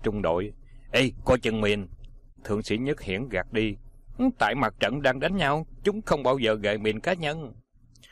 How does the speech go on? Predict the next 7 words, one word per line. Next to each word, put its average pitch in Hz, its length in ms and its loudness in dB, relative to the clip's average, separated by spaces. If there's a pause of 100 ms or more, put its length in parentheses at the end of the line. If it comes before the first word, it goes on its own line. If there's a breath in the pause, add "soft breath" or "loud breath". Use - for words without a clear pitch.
(220 soft breath)
Hùng 92 300 -2
gật 90 220 -2
đầu, 90 360 0 (240)
nhưng 110 240 0
vẫn 92 200 0
thắc - 240 -4
mắc, 156 180 -2